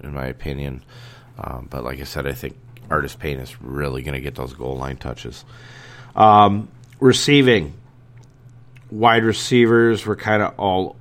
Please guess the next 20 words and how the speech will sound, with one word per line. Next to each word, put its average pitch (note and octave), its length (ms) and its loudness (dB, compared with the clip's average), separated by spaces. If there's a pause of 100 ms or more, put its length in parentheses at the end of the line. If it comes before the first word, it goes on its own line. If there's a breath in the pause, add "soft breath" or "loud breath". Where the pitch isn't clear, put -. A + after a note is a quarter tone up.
over. A#2 1080 0 (580 loud breath)
You F2 140 -4
had, F#2 480 -2
uh, D2+ 400 -6 (420)
Crockett A#2+ 540 2
with F#2+ 140 -6
two B2+ 160 2
receptions A2+ 520 0
for G2 160 -6
fifty-seven G#2+ 680 0
yards. G#2 400 2
You F#2+ 60 2
had, F#2+ 280 2 (140)
uh, F2 240 4
Jeff G#2 260 0
Badet, C#3+ 540 4 (580 loud breath)
who G2+ 480 2
was F#2+ 300 2
the F#2 80 -4
lead, G#2 800 2